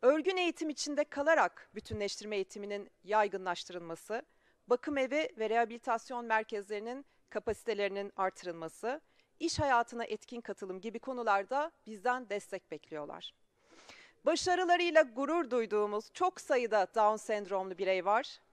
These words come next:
Onlara inanmalı ve güvenmeliyiz.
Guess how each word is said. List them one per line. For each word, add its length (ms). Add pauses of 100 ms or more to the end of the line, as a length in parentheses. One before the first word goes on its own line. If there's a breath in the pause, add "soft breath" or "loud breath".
Onlara 380
inanmalı 840 (300)
ve 40
güvenmeliyiz. 920